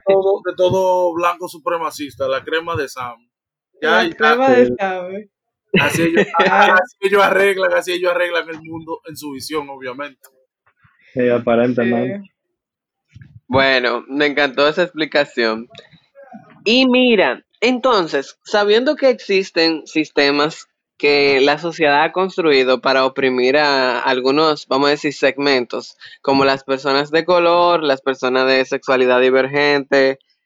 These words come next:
Speaker 4: las mujeres, etcétera, etcétera, ¿existen leyes que de-, deshumanizan a alguna población?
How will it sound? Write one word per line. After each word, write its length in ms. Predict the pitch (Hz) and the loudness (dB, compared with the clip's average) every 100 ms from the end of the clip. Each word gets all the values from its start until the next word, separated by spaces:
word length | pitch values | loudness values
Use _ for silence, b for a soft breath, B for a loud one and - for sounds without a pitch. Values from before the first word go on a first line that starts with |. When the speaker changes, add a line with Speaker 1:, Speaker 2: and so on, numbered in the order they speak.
| _ _ | _ _
Speaker 4:
las 220 | 131 131 | -4 -4
mujeres, 920 | 143 131 131 151 156 151 147 143 143 - | -4 -4 -2 0 2 2 2 2 0 -2
etcétera, 440 | 131 139 135 156 | -4 -2 0 0
etcétera, 520 | 165 127 110 120 131 _ _ _ _ _ _ _ - | 2 -2 -2 -2 -4 _ _ _ _ _ _ _ -4
¿existen 600 | 185 190 233 226 285 285 | -4 -4 -10 -4 -2 0
leyes 400 | 202 143 139 135 - | 2 2 2 -2 -2
que 120 | 160 | -2
de-, 160 | 160 - | 0 -4
deshumanizan 920 | 156 170 180 170 165 170 196 226 220 - | -6 -6 -2 0 0 0 0 0 0 -2
a 200 | 180 190 | -2 0
alguna 340 | 185 180 190 208 | 0 0 0 2
población? 760 | 208 208 208 - 143 113 110 | 2 2 0 0 -2 -2 -4